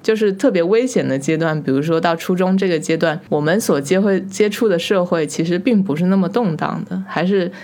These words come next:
社会是比较单纯的，没有发生那么多奇奇怪怪的事情，<laughs> 比较安全。然后现在再看现在的社会，我感觉当，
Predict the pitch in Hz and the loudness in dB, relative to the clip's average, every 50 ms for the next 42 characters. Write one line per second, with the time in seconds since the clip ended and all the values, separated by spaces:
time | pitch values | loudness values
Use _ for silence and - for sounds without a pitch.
0 | - - - - - 202 196 202 190 190 196 190 190 - 190 196 143 151 151 185 | -20 -18 -10 -4 -2 0 0 2 2 2 2 0 0 0 0 0 0 0 0 0
1 | 180 202 220 240 - - 139 131 - - - 143 147 160 180 180 156 175 - 170 | 0 0 0 -2 -2 -2 -2 -2 -2 -2 -4 -2 -2 0 0 0 0 0 0 0
2 | 175 185 185 175 185 196 190 170 151 156 151 151 156 156 170 - - - - 175 | 0 2 2 2 2 2 2 0 0 0 0 0 0 -2 -4 -6 -8 -6 -4 -4
3 | 160 - - 180 180 202 190 175 165 208 196 175 156 156 180 - - 226 196 190 | -2 0 0 2 2 2 2 2 2 2 2 2 2 0 0 0 0 0 0 0
4 | - - - 185 226 208 - - - 156 147 165 170 170 - 120 185 214 240 277 | 0 2 2 2 2 0 -4 -4 -4 -2 0 2 2 2 2 0 0 2 2 0
5 | 277 - - 156 131 - 185 - - - - - - - 156 175 190 208 220 - | 0 2 0 0 0 -2 -4 -8 -10 -16 -16 -6 -2 0 2 2 2 2 2 0
6 | 311 262 240 269 262 240 214 226 220 208 262 233 214 214 226 220 214 214 208 196 | 0 0 2 2 2 2 2 0 0 0 0 0 0 2 2 2 2 2 2 2
7 | 180 175 - 190 190 190 196 190 180 170 180 190 180 135 135 139 139 143 151 170 | 0 2 2 2 2 2 2 2 0 0 0 0 0 0 0 0 0 0 0 0
8 | - - - - - - 220 220 233 247 262 | -4 -10 -18 -6 -2 0 0 0 0 -2 -4